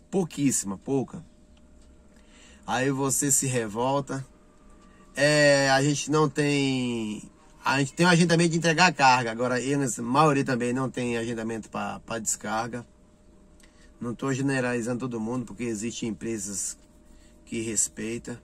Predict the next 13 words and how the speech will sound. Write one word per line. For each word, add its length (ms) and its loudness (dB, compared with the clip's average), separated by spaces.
mas 220 -6
noventa 380 -4
por 120 -12
cento 300 -8
não. 280 -16
Então 320 -2
você 280 2
pensa, 360 -6
será 300 2
que 80 -4
vale 200 0
a 40 -6
pena 400 0